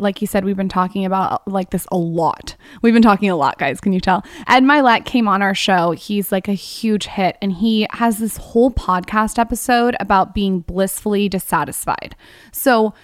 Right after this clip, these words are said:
you can be in a happy state and be blissful, but also want to achieve more. And that, for me, resonated a lot. So what I try to do is I try to live in a very blissful state, like Ed says, but I'm constantly looking to improve and be the best,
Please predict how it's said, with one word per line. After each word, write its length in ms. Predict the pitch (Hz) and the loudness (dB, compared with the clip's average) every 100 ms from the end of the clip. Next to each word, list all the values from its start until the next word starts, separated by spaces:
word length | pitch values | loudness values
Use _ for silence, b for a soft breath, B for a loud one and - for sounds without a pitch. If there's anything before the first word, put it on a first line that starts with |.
| b | b
you 140 | - 254 | -2 0
can 200 | 285 262 | 4 4
be 280 | 226 247 285 | 4 0 2
in 120 | 269 | 2
a 40 | |
happy 500 | 208 - 190 - 208 | 0 0 0 0 -8
state 520 | 196 - 170 156 240 - | -8 -8 -6 -4 -4 -2
and 180 | 202 | -2
be 180 | 170 196 | -2 -4
blissful, 680 | 170 175 180 - 269 302 359 | -4 -4 -4 -2 0 2 2
but 260 | 254 233 - | 2 -2 2
also 680 | 208 214 - 254 226 220 208 | 4 4 2 2 4 4 4
want 500 | - 190 190 190 - | 0 -4 -2 -2 -2
to 140 | - | -4
achieve 440 | 196 - - 185 175 | -2 -2 -4 -4 -2
more. 380 | 180 165 104 - | -2 -2 -4 -2
And 180 | 202 202 | 0 4
that, 260 | 202 254 | 4 2
for 140 | - 262 | 0 0
me, 440 | 190 185 208 277 b b b b _ | 0 -4 0 -2 b b b b _
resonated 640 | 190 196 170 156 107 113 - | 0 2 2 -4 -6 -8 -4
a 60 | 196 | -2
lot. 360 | 190 175 - | 0 0 0
So 180 | - 220 | -2 0
what 220 | 196 220 | 2 2
I 140 | 220 208 | 4 0
try 200 | - 196 | 0 0
to 100 | 190 | 0
do 240 | 185 190 185 | -2 0 0
is 100 | 190 | -2
I 120 | 185 | -6
try 440 | - - 214 185 | -6 -2 2 2
to 180 | 196 202 - | 0 -6 -8
live 360 | 185 175 190 185 | -10 0 0 0
in 60 | |
a 80 | 180 | -2
very 180 | 180 175 | -4 -6
blissful 380 | 180 170 - 180 | -6 -8 -6 -8
state, 320 | - 339 294 | 2 2 4
like 180 | 226 - | 0 2
Ed 200 | 202 208 | 0 0
says, 300 | - 180 190 | 2 2 2
but 100 | 208 | 0
I'm 100 | 196 | -2
constantly 580 | 202 - 233 240 269 254 | -2 0 0 0 -2 -2
looking 460 | 220 196 202 220 202 | 0 -2 -4 -4 -4
to 140 | - | -2
improve 460 | 196 185 - 185 185 | -4 -2 -2 -2 -2
and 160 | 175 185 | -4 -4
be 120 | 190 | -4
the 120 | 175 | -2
best, 260 | 180 175 | -2 -2